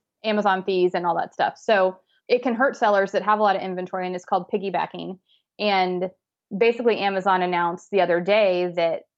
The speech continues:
Speaker 2: they're not gonna let people sell under other listings unless they're authorized. So if you have what's called a brand registry, which means you have a valid website, you have an email that would be bob at nike dot com. So someone else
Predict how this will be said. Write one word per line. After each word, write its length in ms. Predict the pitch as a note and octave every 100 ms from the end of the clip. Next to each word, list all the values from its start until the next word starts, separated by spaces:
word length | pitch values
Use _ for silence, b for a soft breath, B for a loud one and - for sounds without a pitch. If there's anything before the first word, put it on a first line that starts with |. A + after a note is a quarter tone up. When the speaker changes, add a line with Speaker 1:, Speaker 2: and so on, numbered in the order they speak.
| _
Speaker 2:
they're 180 | F#3 G3+
not 180 | F3+ F3+
gonna 140 | F#3
let 160 | F3+ -
people 240 | F#3+ F#3
sell 240 | F3+ F3+
under 260 | E3+ F3 E3
other 220 | E3+ E3
listings 560 | E3 E3 - - G#3+ -
unless 280 | - F#3+ -
they're 180 | F3 -
authorized. 720 | D#3 D#3+ F3 - - - - _ _ _ _
So 200 | - G#3+
if 120 | G3
you 260 | G#3+ A#3+
have 320 | B3 A#3 G#3 F#3+
what's 200 | F3+ -
called 180 | G3
a 60 | F3+
brand 320 | F3 F3+ E3+
registry, 600 | G#3 B3 A3 A3 F#3 E3+
which 240 | E3+ F3 -
means 360 | F#3 E3+ F3
you 140 | - F#3
have 200 | F#3 F3+
a 80 | F#3+
valid 320 | F#3 F3 E3+
website, 600 | A#3 A3+ - A3 G3 F#3
you 80 | G3+
have 200 | G3 F3+
an 140 | F3+
email 400 | G#3 G3+ F#3+ F3+
that 160 | F3 -
would 240 | F3 E3+
be 460 | F#3 E3+ E3 E3 - _
bob 300 | - F#3 F3+
at 120 | F3 -
nike 300 | F3 E3+ F3+
dot 220 | F3+ -
com. 480 | G3 F#3 F3+ F#3 F#3 _ _
So 160 | _ A3+
someone 280 | A3 A#3 G#3
else 180 | G#3